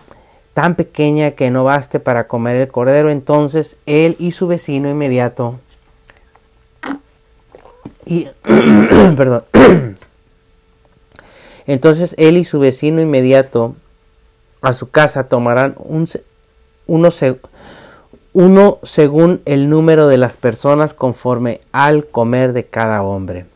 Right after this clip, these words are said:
Haréis, haréis la cuenta sobre el cordero. El animal será sin defecto,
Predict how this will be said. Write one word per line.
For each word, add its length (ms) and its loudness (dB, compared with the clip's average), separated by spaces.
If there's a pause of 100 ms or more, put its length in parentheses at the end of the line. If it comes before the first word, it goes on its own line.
(280)
Haréis, 380 -2 (1300)
haréis 340 4
la 200 2 (120)
cuenta 640 2
sobre 380 0
el 120 -6
cordero. 600 -4
El 180 -6
animal 380 -4
será 240 -2
sin 240 -6
defecto, 680 -4